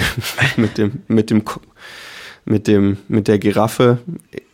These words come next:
wechseln soll. Da gibt's Tränen am Ende. <laughs> Auf beiden Seiten.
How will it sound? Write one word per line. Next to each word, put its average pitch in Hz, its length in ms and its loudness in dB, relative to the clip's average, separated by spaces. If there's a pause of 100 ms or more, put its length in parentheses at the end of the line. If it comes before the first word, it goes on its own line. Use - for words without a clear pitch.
(920)
wechseln 107 540 0
soll. 107 320 2 (1400)
Da 107 140 2
gibt's 107 280 -2
Tränen 107 500 4
am 104 140 4
Ende. 104 400 4 (960)
<laughs> - 1120 -20
Auf 113 220 -4
beiden 110 340 0
Seiten. 107 420 -2